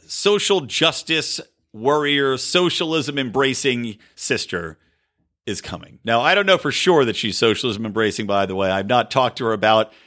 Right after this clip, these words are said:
Alexandria Ocasio-Cortez and her absolutely moronic ideas, uh, some of which I'm gonna get into. I think probably second topic, we're gonna get into her ideas on the tax rate. But, uh, anyway,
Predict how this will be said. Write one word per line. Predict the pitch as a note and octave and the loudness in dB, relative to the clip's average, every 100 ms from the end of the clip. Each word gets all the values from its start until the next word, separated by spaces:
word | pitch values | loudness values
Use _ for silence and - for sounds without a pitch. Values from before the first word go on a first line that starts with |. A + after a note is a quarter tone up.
| _ _ | _ _
Alexandria | A#2+ A2+ G2 G#2+ B2 A2 G#2+ G#2 G#2 | -2 -2 0 0 2 2 4 4 4
Ocasio-Cortez | A2+ - A2 - A#2 G2 F#2 G#2+ F#2 - G#2 F#2+ G2 | 0 -2 -2 -2 -2 -2 -2 -2 -2 0 0 0 -4
and | F#2+ | -4
her | G2 F#2+ - | -4 -4 -2
absolutely | A2 - A#2 G#2 F#2+ | -2 -4 -8 -6 -4
moronic | F2+ F#2 F#2+ G2 F2+ | -2 -2 -2 -2 -4
ideas, | - F2 E2+ F#2+ E2+ E2 - _ _ - | -6 -6 -4 -4 -4 -6 -14 _ _ -4
uh, | G2 G2 G#2+ | -2 2 0
some | - B3 B3 | 2 2 2
of | |
which | A#3+ A#3 | 2 2
I'm | G#3 | 4
gonna | A3 | 4
get | G3 | 4
into. | G#3 - G2 F#2+ - _ _ _ _ - | 2 2 -2 -2 -12 _ _ _ _ -12
I | - | -4
think | C#3+ A#2 - | -2 -2 -2
probably | D3 C3 | 0 0
second | - G3+ G3 C#3+ | 0 0 -2 -2
topic, | A2 F2 - _ | -2 -4 -8 _
we're | G2 | -2
gonna | F#2 E2+ | 0 0
get | F#2 | -2
into | F2 F#2+ | -2 -4
her | E2+ F2+ D#2+ - _ _ _ | -4 -4 -4 -10 _ _ _
ideas | G2+ F2 G#2+ G2 F#2 | -2 0 0 0 0
on | F#2 E2+ | -4 -4
the | |
tax | - F#2 E2+ - | -4 -4 -4 -6
rate. | D#2+ E2 - _ _ _ - _ _ | -8 -8 -12 _ _ _ -20 _ _
But, | - G2+ F#2 - | -2 0 0 2
uh, | G2 G#2 | 2 4
anyway, | F#3 C#3+ B2 | 2 4 2